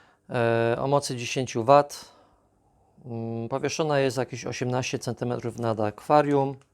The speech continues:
Tu się nie spodziewam żadnych rewelacji. No ale popatrzmy. Lampa jest ustawiona na full od razu, bo tam świecę chyba, bo tam świecę, mm, je-, mm, naprawdę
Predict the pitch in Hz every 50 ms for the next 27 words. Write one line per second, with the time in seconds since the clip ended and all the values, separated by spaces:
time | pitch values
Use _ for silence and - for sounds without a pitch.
0 | _ _ _ _ _ _ _ _ _ _ _ _ _ _ - - _ _ _ _
1 | - - - - 143 127 131 120 - - 131 117 123 131 127 127 127 123 123 120
2 | 123 123 127 123 104 123 113 104 110 110 120 131 131 127 - - 143 127 123 107
3 | - - - _ _ _ _ _ _ _ _ _ _ _ _ _ _ _ _ _
4 | _ _ _ - _ _ _ _ _ - 156 151 147 135 131 - - 117 - 117
5 | 107 - - - - - 107 - - - - - - - 175 170 170 156 131 127
6 | 120 - - 135 131 135 131 123 117 113 110 - - 175 156 143 139 123 131 131
7 | 131 120 120 117 113 - 123 107 - - 123 110 - - 107 110 110 110 101 -
8 | - _ _ _ _ _ _ _ _ _ _ _ _ _ _ _ - _ _ _
9 | _ _ _ _ _ _ _ _ _ _ _ _ _ _ _ _ _ _ - 139
10 | 123 143 131 - - 131 - 139 123 120 120 117 117 117 123 127 123 196 - -
11 | _ _ _ _ - 170 131 - - - 135 139 135 131 131 127 127 123 127 131
12 | 131 131 135 135 131 135 139 131 123 127 131 127 123